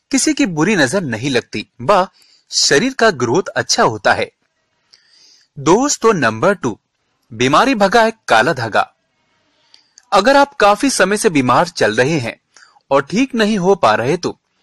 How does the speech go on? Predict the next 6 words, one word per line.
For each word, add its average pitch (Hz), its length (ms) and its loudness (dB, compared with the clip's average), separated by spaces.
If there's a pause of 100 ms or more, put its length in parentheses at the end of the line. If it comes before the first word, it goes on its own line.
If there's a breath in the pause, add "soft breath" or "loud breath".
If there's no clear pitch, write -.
(520)
ऐसे 175 240 0
समय 226 260 0
में 180 260 -2 (440)
काला 226 280 4
धागा 220 300 4
आपको 151 540 0